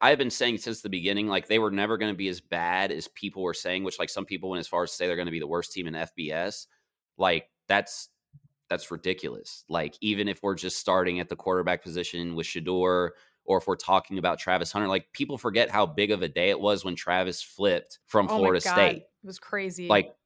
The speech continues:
Speaker 1: that was one of the funniest days online ever. Um,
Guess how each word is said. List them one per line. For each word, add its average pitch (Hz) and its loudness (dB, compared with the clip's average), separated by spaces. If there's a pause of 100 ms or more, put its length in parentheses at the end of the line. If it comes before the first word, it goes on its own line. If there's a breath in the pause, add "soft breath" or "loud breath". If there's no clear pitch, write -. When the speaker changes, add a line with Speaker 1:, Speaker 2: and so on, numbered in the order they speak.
Speaker 1:
that 123 8
was 120 4
one 123 0
of 113 2
the 98 0
funniest 113 -2
days 90 0 (200)
online 92 2
ever. 82 -4 (140)
Um, 92 2